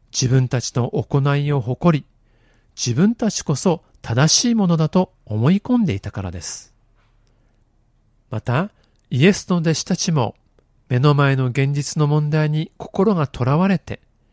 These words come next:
イエスがメシアであることを理解することができないでいましたね。そんな彼らにイエスは、目があっても見えていないと言われました。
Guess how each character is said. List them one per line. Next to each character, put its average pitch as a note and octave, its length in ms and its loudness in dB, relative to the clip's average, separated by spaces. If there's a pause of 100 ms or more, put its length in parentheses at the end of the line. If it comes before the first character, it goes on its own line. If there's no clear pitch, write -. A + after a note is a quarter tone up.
(380)
イ C3 80 -2
エ C3 80 2
ス - 180 -6
が A#2+ 140 0
メ B2 160 0
シ F3 240 -2
ア E3 80 -2
で D#3+ 80 -4
あ D#3 100 -2
る D#3 120 -4
こ D#3+ 120 -4
と F#3 180 0
を A#2+ 100 -2 (260)
理 C#3 120 0
解 A#3+ 240 -4
す - 160 -6
る C#3 100 -6
こ - 120 -10
と B2 140 -6
が G#2 100 -4
で - 180 -8
き - 140 -6
な C4 120 -4
い G3+ 80 -6
で A2 80 -6
い F2+ 100 -8
ま F2 100 -12
し - 100 -10
た - 120 -20
ね。 D#3+ 180 -4 (1200)
そ - 200 -4
ん C#3+ 80 0
な D#3 140 4
彼 D#3+ 240 0
ら E3 120 2
に C#3 220 -2
イ D#3+ 40 0
エ F3+ 60 0
ス - 180 -4
は、 B2 180 -4 (880)
目 C#3+ 160 2
が F#3 220 2
あ F#3 40 2
っ - 60 -8
て - 180 -6
も C#3+ 160 0
見 A#2 220 0
え A3 80 2
て - 160 -6
い D3 180 -4
な E3+ 140 2
い G3+ 80 0
と - 340 -6
言 A2+ 100 -4
わ G#2+ 60 -4
れ G#2 80 -6
ま F2+ 100 -8
し - 120 -8
た。 - 180 -20